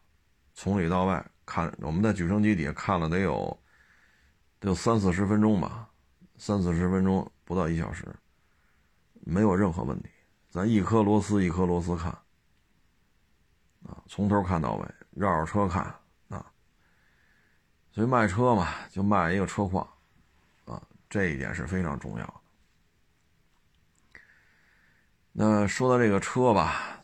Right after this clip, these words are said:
昨天，啊，包括今天，包括之前，啊，陆陆续续都有来卖车的。那这个卖车吧，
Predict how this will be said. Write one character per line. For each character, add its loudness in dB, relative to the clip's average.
昨 -2
天， 2
啊， -20
包 -4
括 0
今 2
天， -6
包 -4
括 -2
之 -4
前， -6
啊， -16
陆 -4
陆 0
续 -2
续 0
都 6
有 2
来 -6
卖 -6
车 -12
的。 -10
那 0
这 2
个 4
卖 4
车 2
吧， 0